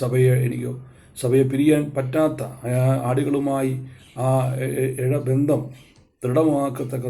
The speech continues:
നിലയിൽ ആ, ആ ബന്ധങ്ങളെ ഉറപ്പിക്കുവാനും നമുക്ക് കഴിയും.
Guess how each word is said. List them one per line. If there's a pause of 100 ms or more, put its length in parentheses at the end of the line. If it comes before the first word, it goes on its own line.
നിലയിൽ (1080)
ആ, (520)
ആ (100)
ബന്ധങ്ങളെ (540)
ഉറപ്പിക്കുവാനും
നമുക്ക്
കഴിയും.